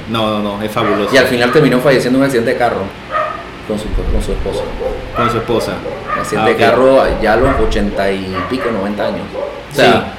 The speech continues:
Speaker 1: Sí.
Speaker 2: se caminaba a la escuela todos los días y daba clase a la universidad en Princeton todos los días.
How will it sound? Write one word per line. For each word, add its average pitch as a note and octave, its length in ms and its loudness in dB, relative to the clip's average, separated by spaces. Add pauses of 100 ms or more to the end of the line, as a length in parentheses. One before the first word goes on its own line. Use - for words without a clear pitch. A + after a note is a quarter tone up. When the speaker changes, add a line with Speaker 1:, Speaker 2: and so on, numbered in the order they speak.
(240)
Speaker 1:
Sí. G2 80 -6
Speaker 2:
se G2 160 -2
caminaba A2+ 420 4
a - 20 8
la D3+ 60 8
escuela C#3 320 6
todos E3+ 140 8
los D3 160 8
días E3 240 8
y - 20 6
daba A2+ 220 6
clase C3+ 180 4
a F3 40 6
la F3 60 6
universidad A#2 420 4
en B2+ 60 2
Princeton D3+ 440 2
todos C3+ 160 2
los G#2+ 120 0
días. C3 120 -2